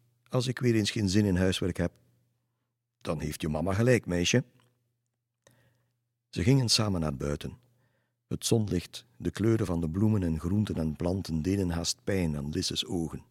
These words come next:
"Vuilaarden smeekte om een goede verzorging," zei de man.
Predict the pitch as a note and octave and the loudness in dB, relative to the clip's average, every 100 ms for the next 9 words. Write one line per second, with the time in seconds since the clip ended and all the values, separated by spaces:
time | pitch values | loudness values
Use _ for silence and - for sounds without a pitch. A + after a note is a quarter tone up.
0 | _ _ _ _ _ _ _ _ _ _ | _ _ _ _ _ _ _ _ _ _
1 | - A#2+ B2 G#2 G#2 F#2+ F2+ - G#2+ G#2+ | -6 0 2 2 2 2 0 2 0 0
2 | - F#2+ E2+ D#2 A2 F2+ E2+ E2 A2+ E2 | -2 0 0 0 0 0 0 0 0 0
3 | C#2+ - _ - D#2 D#2 D2+ C#2 | -4 -6 _ -12 -8 -6 -6 -6